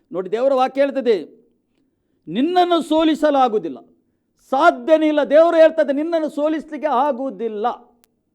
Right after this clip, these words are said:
ಸಾಧ್ಯನೇ ಇಲ್ಲ" ಹೇಳ್ತಾನೆ.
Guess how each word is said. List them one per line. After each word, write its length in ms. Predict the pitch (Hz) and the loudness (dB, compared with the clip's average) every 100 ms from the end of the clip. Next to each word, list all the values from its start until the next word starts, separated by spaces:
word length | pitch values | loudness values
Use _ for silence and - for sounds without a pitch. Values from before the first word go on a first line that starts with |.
| _ _ _ _ _ _ _ _ _ _ _ _ _ _ _ _ | _ _ _ _ _ _ _ _ _ _ _ _ _ _ _ _
ಸಾಧ್ಯನೇ 500 | 240 302 233 302 277 | -4 -2 0 0 0
ಇಲ್ಲ" 180 | 254 226 | -2 -2
ಹೇಳ್ತಾನೆ. 500 | 208 196 170 - | -4 -6 -14 -16